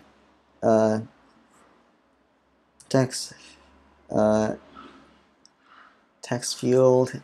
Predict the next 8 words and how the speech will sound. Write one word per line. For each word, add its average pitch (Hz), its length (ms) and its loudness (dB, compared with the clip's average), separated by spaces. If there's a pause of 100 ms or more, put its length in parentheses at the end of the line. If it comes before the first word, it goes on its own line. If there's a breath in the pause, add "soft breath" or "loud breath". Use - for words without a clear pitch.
(120)
uh, 107 440 -2 (180)
and, 113 720 -2
uh, 113 260 -2 (100)
our 117 280 -4
text 139 400 -2
field, 127 400 0 (1200 soft breath)
uh, 104 360 2 (1600)
our 104 300 -6